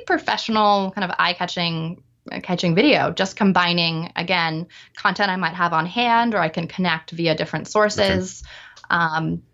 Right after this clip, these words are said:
Speaker 1: again, using really friendly, accessible terminology to understand how these apps work, so you can get started in just a few minutes rather than hours
Speaker 2: Sure,
Speaker 1: or days.
Speaker 2: sure.
Speaker 1: And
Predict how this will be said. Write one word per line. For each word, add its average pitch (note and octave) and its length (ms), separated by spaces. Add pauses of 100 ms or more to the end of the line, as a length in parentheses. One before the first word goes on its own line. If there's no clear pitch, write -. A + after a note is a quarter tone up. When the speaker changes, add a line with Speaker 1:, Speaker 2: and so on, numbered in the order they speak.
(220)
Speaker 1:
again, F3+ 380
using F3 300
really F#3+ 480
friendly, E3+ 480
accessible D#3+ 580
terminology E3 720
to G#3 140
understand E3 460
how D#3+ 120
these D#3+ 220
apps - 300
work, A3+ 260
so - 120
you D#3+ 120
can D#3 300
get - 180
started D#3 340
in D#3 120
just D#3+ 200
a D#3+ 40
few D#3+ 180
minutes F#3 480
rather D#3 220
than D3+ 340
hours D3 360
Speaker 2:
Sure, D3+ 100
Speaker 1:
or - 20
days. E3+ 560
Speaker 2:
sure. - 60 (2000)
Speaker 1:
And G3+ 520